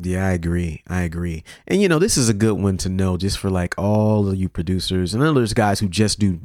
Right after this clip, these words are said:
beats, so I, I'm not trying to single y'all out or, or say, you know, y'all are doing it wrong. But the, the advantage that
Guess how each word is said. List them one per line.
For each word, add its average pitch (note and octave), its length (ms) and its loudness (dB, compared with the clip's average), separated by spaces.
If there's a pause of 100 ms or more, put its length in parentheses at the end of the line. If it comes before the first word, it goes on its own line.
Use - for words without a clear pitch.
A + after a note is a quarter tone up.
(140)
beats, F#2+ 280 0
so F#2 180 4
I, F#2 160 2 (420)
I'm B2 120 2
not C3 120 4
trying B2+ 160 4
to A2 60 4
single A2 340 2
y'all G2+ 220 4
out G2 320 4
or, F2 160 -2
or - 60 -4
say, F#2 320 2
you F2 200 2
know, D#2+ 300 -2 (200)
y'all G#2 220 4
are F#2+ 60 2
doing F#2+ 220 2
it C#2+ 120 -6
wrong. G2 460 0 (400)
But G2 400 0
the, F#2+ 240 0
the F2 320 -4
advantage G#2 680 0
that F#2 300 0